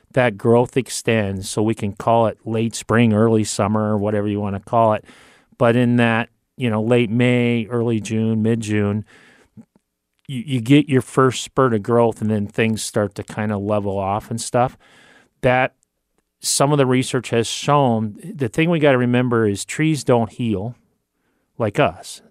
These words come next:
They actually seal. So if we prune, we're creating a wound, and that tree has to respond to that wounding.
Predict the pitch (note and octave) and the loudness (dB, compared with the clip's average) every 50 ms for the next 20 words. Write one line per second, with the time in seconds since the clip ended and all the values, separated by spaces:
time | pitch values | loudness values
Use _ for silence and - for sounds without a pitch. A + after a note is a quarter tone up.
0 | _ - A2+ G#2+ A#2 A#2 - - - A2+ A2 - - - - E3+ D#3 A#2+ - F2 | _ -4 -2 0 0 -2 -2 -4 -8 -8 -6 -6 -8 -6 -4 -4 -4 -4 -4 -8
1 | - - - - - A#2 G2+ - C3 B2+ B2+ - - - - E3 D#3+ D3 B2 A#2 | -14 -16 -12 -6 -4 -4 -4 -2 -2 -2 -2 -4 -6 -6 -2 0 0 2 2 0
2 | A#2 G#2+ G#2+ G2+ - - - A#2 B2 C3+ C#3 D3 C3 A#2 G#2+ G#2 G#2+ B2 C#3 C#3+ | 0 -2 -4 -6 -8 -8 -4 -2 -2 0 0 0 0 0 0 0 2 2 4 4
3 | A#2 F#2 F2 F2+ G2 - _ _ _ _ - _ _ _ _ - A#2 A2+ A#2+ A#2+ | 4 0 -2 -8 -16 -20 _ _ _ _ -20 _ _ _ _ -6 -2 0 0 0
4 | B2+ C3+ - - - - D3 C#3+ C#3 A#2+ A2+ B2 G#2+ G#2 - - - A2 A2 G#2+ | 0 -2 -4 -8 -4 0 0 0 0 0 0 -2 -2 -2 -4 -6 -4 -4 -2 -2
5 | - - - - A#2+ A#2+ B2+ C3+ C#3+ C#3 - - G2+ G2+ F#2 F2 G2+ G#2+ G2 F2 | -4 -6 -4 -2 0 0 0 0 -2 -2 -4 -6 -6 -6 -6 -6 -8 -10 -10 -12
6 | F2 E2+ E2 E2+ G2 | -12 -16 -18 -18 -20